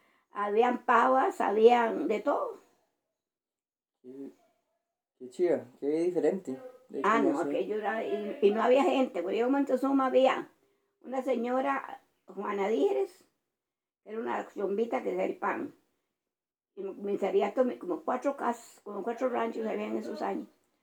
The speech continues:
Speaker 1: Y la gente llegaba a abrir montañas para hacer las fincas.
Speaker 2: ¿Y cuántos años tenía usted cuando hacía esos viajes?
Speaker 1: Yo me fui para allá de siete años.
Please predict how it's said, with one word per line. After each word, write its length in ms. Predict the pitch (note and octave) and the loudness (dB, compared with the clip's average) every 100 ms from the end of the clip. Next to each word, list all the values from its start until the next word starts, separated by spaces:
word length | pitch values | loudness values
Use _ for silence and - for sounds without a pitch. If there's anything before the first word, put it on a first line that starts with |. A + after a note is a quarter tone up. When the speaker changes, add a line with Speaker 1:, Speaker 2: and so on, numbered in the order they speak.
| _ _ | _ _
Speaker 1:
Y 60 | - | -4
la 140 | A3 | 0
gente 320 | G#3 B3 C4+ C4+ | 2 2 2 2
llegaba 520 | B3+ B3 A3+ - - _ - | 2 4 2 0 -6 _ -6
a 80 | F#3+ | -4
abrir 260 | G3 A3+ | 0 0
montañas 580 | C4 C#4 A#3+ A#3+ C#4 D4 | 0 -2 -2 -2 -2 -4
para 140 | - F#3+ | -4 -6
hacer 160 | G3+ | -4
las 140 | F#3+ F#3+ | -6 -2
fincas. 440 | A#3 A3 - - _ _ _ _ _ _ _ _ _ _ _ _ _ _ _ | -4 -4 -10 -14 _ _ _ _ _ _ _ _ _ _ _ _ _ _ _
Speaker 2:
¿Y 60 | - | -10
cuántos 280 | D#3+ D#3+ G3 | -8 -4 0
años 160 | G#3 | 0
tenía 180 | E3+ F#3 | 0 -2
usted 180 | G3 A3 | -2 -2
cuando 180 | G3 D#3+ | 0 0
hacía 140 | F#3 | -2
esos 180 | G3+ G3+ | -2 -4
viajes? 400 | A3 C#4 C#4+ - _ _ _ | 0 0 0 -6 _ _ _
Speaker 1:
Yo 140 | - G3+ | -8 -6
me 120 | A3 | -2
fui 120 | A#3+ | -4
para 180 | A3+ A#3+ | -2 -2
allá 100 | A#3+ | 0
de 60 | B3 | 0
siete 380 | A#3+ A3+ G#3 | -2 0 -2
años. 300 | F3+ D3 G#3+ | -2 -4 -8